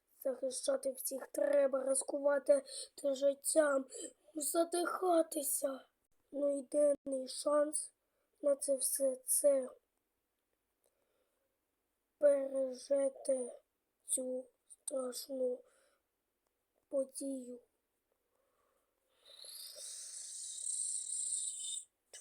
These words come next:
Ех,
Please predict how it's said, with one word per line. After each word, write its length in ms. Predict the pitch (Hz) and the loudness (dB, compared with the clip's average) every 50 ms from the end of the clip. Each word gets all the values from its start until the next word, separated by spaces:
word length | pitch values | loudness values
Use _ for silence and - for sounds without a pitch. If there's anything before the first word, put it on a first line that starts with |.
| - - _ _ _ _ - - - _ _ _ _ _ _ _ _ _ _ _ _ _ _ _ _ _ _ _ _ _ _ _ _ _ _ _ _ _ _ _ _ _ _ _ _ _ _ _ _ _ _ _ _ _ _ _ _ _ _ - | -20 -20 _ _ _ _ -20 -20 -20 _ _ _ _ _ _ _ _ _ _ _ _ _ _ _ _ _ _ _ _ _ _ _ _ _ _ _ _ _ _ _ _ _ _ _ _ _ _ _ _ _ _ _ _ _ _ _ _ _ _ 2
Ех, 280 | 330 285 269 - - | 2 2 2 0 -4